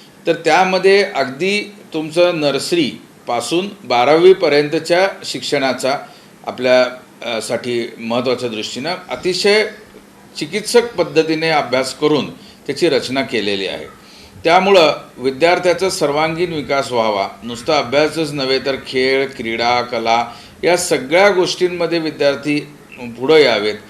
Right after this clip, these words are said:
त्यांची स्मरणशक्ती तर निश्चितपणे वाढावीच, पण सृजनशीलता, कल्पकता या गोष्टीसुद्धा त्याच्यामध्ये वाढ व्हावी या दृष्टीने ही सर्व पावले आहेत. आणि मला अभिमान वाटतो की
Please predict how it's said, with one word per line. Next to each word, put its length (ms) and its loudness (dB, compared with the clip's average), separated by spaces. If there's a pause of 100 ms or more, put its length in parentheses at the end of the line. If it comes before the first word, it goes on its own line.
(280)
त्यांची 520 4 (500)
स्मरणशक्ती 880 0
तर 260 0 (300)
निश्चितपणे 580 -4
वाढावीच, 580 4
पण 400 -2 (420)
सृजनशीलता, 800 2
कल्पकता 880 -2 (360)
या 240 2
गोष्टीसुद्धा 840 -2 (240)
त्याच्यामध्ये 520 0
वाढ 240 2
व्हावी 500 0
या 180 -2
दृष्टीने 420 -4
ही 100 -2
सर्व 300 -4
पावले 320 -2
आहेत. 260 -2 (480)
आणि 280 -2 (100)
मला 280 2
अभिमान 340 0
वाटतो 340 -2
की 300 -8